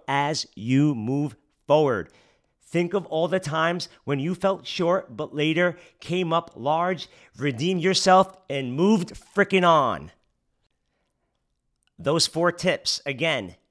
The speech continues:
that will help you extinguish the regret in your life is accept that we all make mistakes. Focus on your gratitude.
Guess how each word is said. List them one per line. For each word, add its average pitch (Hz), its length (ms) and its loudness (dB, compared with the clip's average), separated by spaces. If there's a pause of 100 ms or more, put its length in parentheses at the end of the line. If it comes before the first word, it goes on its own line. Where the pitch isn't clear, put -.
that 135 420 -8
will 139 180 -8
help 147 300 -8
you 135 220 -10
extinguish 170 680 -6
the 139 200 -8
regret 147 480 -4
in 160 140 -8
your 165 160 -2
life 170 360 -2
is 208 380 0 (300)
accept 175 420 -2
that 185 200 0
we 156 140 -2
all 147 480 2
make 135 320 -4
mistakes. 110 640 -6 (300)
Focus 196 480 2 (100)
on 151 260 -2
your 151 140 -2
gratitude. 113 760 -4